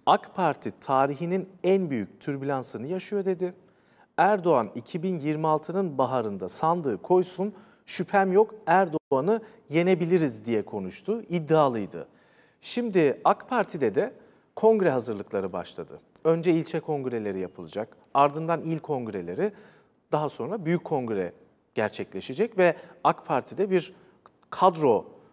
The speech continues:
değişimi, dönüşümü çok konuşuluyor. Siz Özgür Özel'in söylediklerini nasıl değerlendiriyorsunuz? ak Pa-, iktidarda bir tükenmişlik sendromu, bir, e, türbülans yaşanıyor mu size göre de?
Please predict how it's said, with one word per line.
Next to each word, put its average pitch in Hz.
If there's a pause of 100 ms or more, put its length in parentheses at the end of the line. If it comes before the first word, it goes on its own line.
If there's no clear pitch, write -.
(280)
değişimi, 110
dönüşümü 135 (320)
çok 226
konuşuluyor. 87 (1500)
Siz -
Özgür 156
Özel'in 165
söylediklerini 143
nasıl 135
değerlendiriyorsunuz? 170
ak 143
Pa-, 151
iktidarda 147
bir 143
tükenmişlik 131
sendromu, 131
bir, 117
e, 110
türbülans 120
yaşanıyor 123
mu 123
size 131
göre 117
de? 98